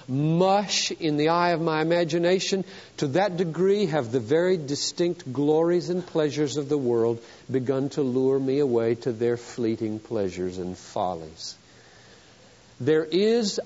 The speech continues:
a fundamental conflict going on in every human soul, and it is between two glories.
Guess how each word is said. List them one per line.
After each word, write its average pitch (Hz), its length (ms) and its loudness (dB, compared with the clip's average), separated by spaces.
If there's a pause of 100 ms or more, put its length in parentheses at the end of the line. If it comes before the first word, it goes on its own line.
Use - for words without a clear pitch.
a 160 80 0
fundamental 208 680 2
conflict 170 680 0
going 175 320 4
on 165 220 4
in 147 100 2
every 175 300 2
human 196 400 0
soul, 139 440 2
and 147 200 0
it 170 120 2
is 180 160 0
between 185 580 0
two 185 240 0
glories. 143 1000 0